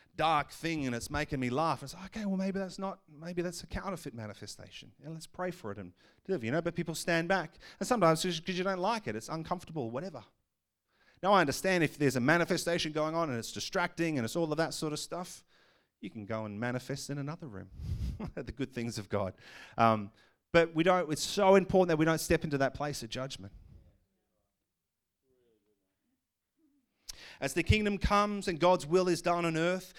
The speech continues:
we should expect to see a greater manifestation of righteousness, peace, and joy, and it should start in the church. People do, you know, um,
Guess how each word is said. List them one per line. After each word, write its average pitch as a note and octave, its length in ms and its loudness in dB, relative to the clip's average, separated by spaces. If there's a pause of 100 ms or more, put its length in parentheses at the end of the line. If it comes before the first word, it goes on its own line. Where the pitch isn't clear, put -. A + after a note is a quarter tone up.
(160)
we D#3+ 80 2
should F3 240 2
expect F#3+ 460 -2
to D#3 60 -8
see G3 400 -2
a D3 60 -4
greater F3+ 460 2
manifestation F#3 840 -2
of B2+ 120 -6
righteousness, F3+ 720 -2
peace, - 540 -8 (240)
and D3 120 0
joy, E3+ 320 2
and D3+ 120 2
it D3 80 -2
should F#3 260 2
start E3 500 -2
in C#3+ 120 -6
the B2+ 80 -6
church. - 600 -8 (1500)
People G#3+ 300 4
do, A#3+ 200 2 (180)
you B2+ 120 0
know, F3+ 160 2 (560)
um, A2+ 340 0